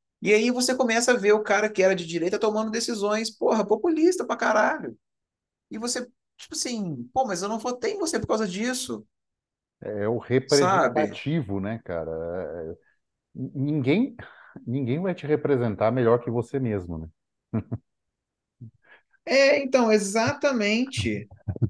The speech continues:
Speaker 1: Então, tipo
Speaker 2: Então,
Speaker 1: assim,
Speaker 2: é, é
Speaker 1: é,
Speaker 2: você, é... você perde a sua voz, é,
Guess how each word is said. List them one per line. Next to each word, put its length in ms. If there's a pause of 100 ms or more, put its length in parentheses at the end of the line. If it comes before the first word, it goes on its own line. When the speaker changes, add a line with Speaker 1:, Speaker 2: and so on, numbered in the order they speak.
(1000)
Speaker 1:
Então, 200
tipo 160
Speaker 2:
Então, 20
Speaker 1:
assim, 580 (360)
Speaker 2:
é, 340
é 40
Speaker 1:
é, 0
Speaker 2:
você, 640
é... 40
você 240
perde 400
a 60
sua 300
voz, 720 (1040)
é, 500